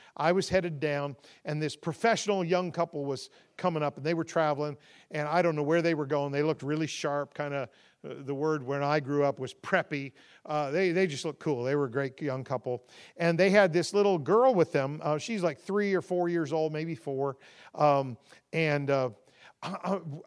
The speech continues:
I, I'm a parent and a grandparent. And, um,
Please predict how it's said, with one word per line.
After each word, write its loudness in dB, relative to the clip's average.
I, -8
I'm -2
a -4
parent 4
and 4
a 0
grandparent. -4
And, 2
um, 0